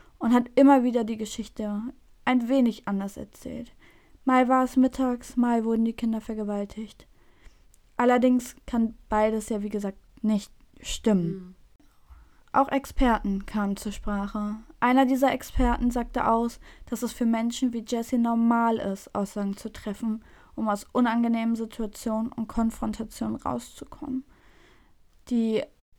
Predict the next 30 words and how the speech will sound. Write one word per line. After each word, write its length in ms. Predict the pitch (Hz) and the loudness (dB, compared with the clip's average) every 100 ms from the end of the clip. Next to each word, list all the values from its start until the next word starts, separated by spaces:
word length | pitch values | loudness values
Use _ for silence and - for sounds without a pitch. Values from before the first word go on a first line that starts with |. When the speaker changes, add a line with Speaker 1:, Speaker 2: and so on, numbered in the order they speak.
| _ _ _ | _ _ _
Speaker 1:
sagen 460 | 220 202 220 226 220 | 0 4 4 2 0
dann 140 | 214 | -2
tatsächlich 540 | 208 214 214 214 214 - | -4 -4 -4 -4 -6 0
alles, 420 | 220 214 220 - | 2 4 0 -4
um 400 | - 220 208 214 | -4 -2 -2 -4
aus 160 | 214 208 | -6 -8
der 120 | 214 | -8
Situation 580 | 208 - 208 - 214 208 | -10 -8 -8 -6 -6 -6
Speaker 2:
Mhm. 120 | 202 | -6
Speaker 1:
flüchten 360 | 214 208 - 214 | -4 -4 -4 -8
zu 120 | - | -6
können 240 | - 220 | -4 -2
und 160 | - 202 | -2 -2
denken 220 | 202 196 | -2 0
gar 140 | 196 | -2
nicht 120 | 208 214 | -2 -6
über 120 | 202 | -6
die 80 | 208 | -6
Folgen 340 | - 214 214 | -2 0 0
nach, 200 | 190 185 | -2 -4
Speaker 2:
Mhm. 420 | 208 202 202 202 - | -6 -6 -6 -8 -8
Speaker 1:
was 140 | 208 - | -8 -8
das 160 | 202 | -4
mit 180 | 202 202 | -4 -4
sich 160 | 202 - | -12 -8
bringt, 240 | 196 185 | -8 0
wie 260 | 226 233 - | 2 4 2
eben 400 | 220 214 226 - - - | 0 0 -2 -4 -20 -8
diesen 240 | 214 202 202 | -2 -2 -2
Prozess. 520 | 214 202 - - | -6 -10 -14 -16